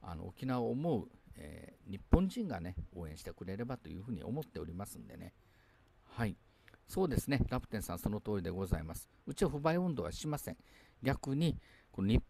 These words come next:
本をね、守りたい、日本が大好きな方々の商品とかどんどん乗っけていこうと思ってますからね。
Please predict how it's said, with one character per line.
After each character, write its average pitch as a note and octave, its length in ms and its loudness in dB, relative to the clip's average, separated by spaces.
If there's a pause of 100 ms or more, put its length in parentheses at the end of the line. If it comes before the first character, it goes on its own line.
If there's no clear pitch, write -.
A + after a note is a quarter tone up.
(140)
本 G#3 180 8
を A2+ 80 2
ね、 G#2 80 2
守 C3 340 2
り - 60 2
た A2+ 120 0
い、 F#2+ 40 2
日 A2+ 180 2 (100)
本 C4 140 10
が D3+ 120 2
大 D#3 180 4
好 - 80 -2
き - 140 -2
な F#2+ 100 2
方 C#3+ 260 -2
々 D3 280 -4
の E2 180 -4
商 C3 240 -2
品 F#2 160 -2
と G2+ 80 -4
か F2 120 -8
ど F#2 160 0
ん C#3 40 0
ど F#2 120 0
ん F2+ 60 -4
乗 F#2+ 100 -2
っ - 60 -14
け G#2+ 120 -4
て - 100 -4
い A2+ 60 0
こ C#3 140 -6
う - 40 -4
と - 100 -10
思 F#2 140 -2
っ - 40 -4
て - 220 -12
ま G2+ 140 0
す - 100 0
か - 100 -6
ら - 120 -12
ね。 G2 140 -4